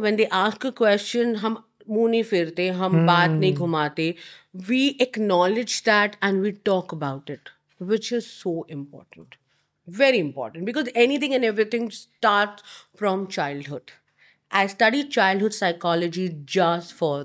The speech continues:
Speaker 1: that, to understand it, and up to five year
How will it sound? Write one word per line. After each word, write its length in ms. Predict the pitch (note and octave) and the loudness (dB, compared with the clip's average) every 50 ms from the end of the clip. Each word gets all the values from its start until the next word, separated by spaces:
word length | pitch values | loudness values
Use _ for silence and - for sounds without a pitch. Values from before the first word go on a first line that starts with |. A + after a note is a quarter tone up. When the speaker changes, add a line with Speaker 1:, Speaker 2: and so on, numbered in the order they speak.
| - - | -8 -10
Speaker 1:
that, 380 | C3 C3+ C#3 C#3+ C#3 - - _ _ _ _ _ _ _ _ _ - - | -10 -10 -10 -10 -12 -14 -20 _ _ _ _ _ _ _ _ _ -14 -10
to 120 | A3+ G#3 - - | -10 -10 -6 -2
understand 760 | F#3+ G3 G3 G3 G3 G3+ G#3 G#3 - G#3 G3 F#3+ F#3 F3 E3+ | -2 0 0 0 0 0 -2 -4 -2 0 0 2 2 2 2
it, 160 | E3+ E3+ E3+ - - - - - _ | 0 0 0 -6 -12 -12 -14 -16 _
and 560 | - F#3 F#3+ F#3+ G3 G3 G3+ G#3+ G#3+ E3 - - _ _ _ _ _ _ _ _ _ _ _ _ _ _ _ _ _ _ _ _ _ _ - - | 0 0 2 2 2 0 0 -2 -4 -8 -12 -16 _ _ _ _ _ _ _ _ _ _ _ _ _ _ _ _ _ _ _ _ _ _ -6 0
up 300 | A#3+ C4+ C4+ - - - - | 0 0 0 0 -8 -2 0
to 140 | E4 D4+ C#4 | 0 0 0
five 460 | - - A3 F3 E3+ E3+ E3+ D#3+ D#3+ | 0 2 2 2 4 2 0 -2 -2
year 240 | E3 D#3 D3+ C#3 | -4 -4 -4 -4